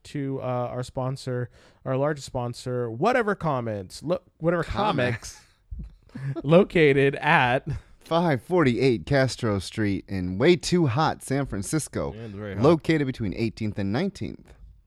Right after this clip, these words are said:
Speaker 1: Yes. And
Speaker 2: It's
Speaker 1: where
Speaker 2: way
Speaker 1: else,
Speaker 2: too hot.
Speaker 1: and where else can they go to see them?
Speaker 2: To Facebook under Whatever Store, or head to our website,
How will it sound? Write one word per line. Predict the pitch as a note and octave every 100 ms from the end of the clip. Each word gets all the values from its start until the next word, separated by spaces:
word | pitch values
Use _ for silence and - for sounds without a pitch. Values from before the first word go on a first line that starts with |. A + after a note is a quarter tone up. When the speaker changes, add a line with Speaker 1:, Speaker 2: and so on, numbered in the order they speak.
| -
Speaker 1:
Yes. | A#2 - - -
And | C3+
Speaker 2:
It's | C3+
Speaker 1:
where | C#3
Speaker 2:
way |
Speaker 1:
else, | G#2+
Speaker 2:
too | - E2
hot. | E2 D#2 -
Speaker 1:
and | C#3
where | C#3
else | D3 -
can | F3
they | F3
go | G3
to | G3
see | A3
them? | A#3 C#4+ _ - - - _ _ _ _ _ -
Speaker 2:
To | A#2+
Facebook | F3+ - - A2+ - - - -
under | A#2
Whatever | G2+ G#2 G#2+ A2+
Store, | - G#2+ F2+ D3+ - - - - -
or | G#2+ G#2+ G#2
head | G#2 G2 F#2
to | A2 G2+
our | D#2 E2+
website, | D#2+ F#2 D#2 D#3+ G3+